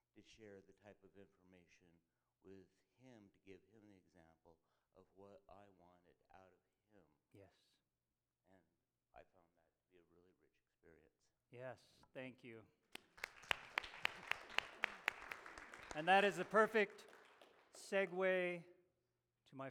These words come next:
Speaker 2: final point, which is we set the example for the rest of the world, for our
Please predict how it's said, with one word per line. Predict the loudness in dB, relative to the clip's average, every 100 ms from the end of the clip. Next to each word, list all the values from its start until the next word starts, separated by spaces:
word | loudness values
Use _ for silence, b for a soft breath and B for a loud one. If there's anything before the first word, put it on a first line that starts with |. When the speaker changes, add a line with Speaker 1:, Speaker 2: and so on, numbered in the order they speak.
| -8
Speaker 2:
final | -6 -4 -6
point, | -8 -6 -6 -6 -10
which | -12 -10
is | -10 -10 -12 -16 -20 _ _ _ _ _ _
we | -6 -6
set | 0 0 0
the | -2 -4
example | -6 -6 -4 -4 -4 -6 -6 -8 _ _ _ _ _ -8
for | -8 -6 -8 -10 -16 _
the | -14
rest | -6 -4 -6 -10
of | -10 -8
the |
world, | -8 -6 -6 -8 -12 -16 -16
for | -16
our | -14